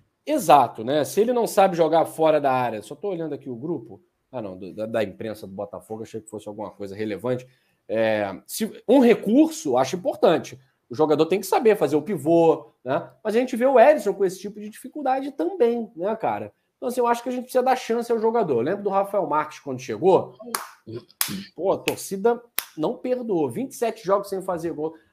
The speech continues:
Depois o cara ganhou ritmo, fez pré-temporada,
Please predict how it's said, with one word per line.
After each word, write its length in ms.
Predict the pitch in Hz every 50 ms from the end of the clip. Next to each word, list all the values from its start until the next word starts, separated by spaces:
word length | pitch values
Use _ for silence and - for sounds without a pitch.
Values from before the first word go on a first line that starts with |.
| _ _ _
Depois 300 | - 415 - 427 392 381
o 40 | -
cara 340 | - 339 349 359 392 381 381 - _ _ _ _ _ _ _ _ _ _ _ _ _ _ _ _
ganhou 300 | 277 214 262 269 277 269
ritmo, 440 | 226 247 277 277 277 247 - 262 240
fez 220 | - - 247 214 -
pré-temporada, 1200 | - 233 233 226 240 233 226 233 233 233 233 247 254 254 254 247 240 233 220 233 233 233 226